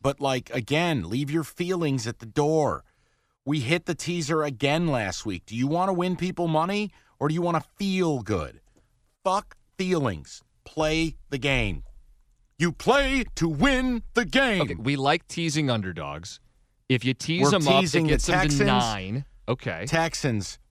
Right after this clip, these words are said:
Speaker 1: Rams, Packers.
Speaker 2: Packers to
Speaker 1: Bucks.
Speaker 2: thirteen and a half, and the Bucks up to nine.
Speaker 1: Tease the Chiefs.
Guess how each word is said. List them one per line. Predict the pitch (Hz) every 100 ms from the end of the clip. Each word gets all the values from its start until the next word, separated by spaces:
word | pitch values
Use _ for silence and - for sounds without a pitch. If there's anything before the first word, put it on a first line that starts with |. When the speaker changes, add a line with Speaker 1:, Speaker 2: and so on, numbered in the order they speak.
| -
Speaker 1:
Rams, | 113 147 156 143 120 98 - - _ _ -
Packers. | - 160 151 143 143 110 90 - - _ _ _ _ _ _ _ _ _ _ _ _ _ _ _ _ _
Speaker 2:
Packers | - 98 107 95
to | -
Speaker 1:
Bucks. | 165 160 -
Speaker 2:
thirteen | 110 107
and |
a | 110
half, | 98 95 90 -
and | 98 92
the |
Bucks | 76 101 98 - -
up | 95 -
to | 92
nine. | 80 69 62 - _ _
Speaker 1:
Tease | - 180 180 165
the | 117 170
Chiefs. | - - 170 170 151 - - -